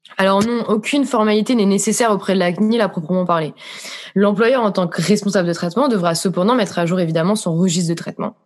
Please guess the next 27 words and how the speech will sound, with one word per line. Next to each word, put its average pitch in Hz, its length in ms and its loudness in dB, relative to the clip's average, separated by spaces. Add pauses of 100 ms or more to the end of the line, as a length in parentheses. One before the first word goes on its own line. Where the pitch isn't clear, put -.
(520)
Il 202 80 0
devra 202 320 2
également 202 340 2
veiller 214 340 2
à 185 100 0
protéger 185 420 -2
la 160 140 0
confidentialité 190 760 -2
de 185 60 -4
ces 175 140 -4
informations, 165 680 -2 (360)
à 185 100 2
ne 180 140 4
pas 240 200 2
les 226 120 0
conserver 190 380 0
au-delà 185 300 2
de 175 80 -4
ce 160 120 -8
qui 170 100 -4
est 165 60 -4
strictement 202 480 -2
nécessaire 175 580 -2
à 180 100 2
l'identification 175 640 0
des 208 120 2
personnes. 160 360 -4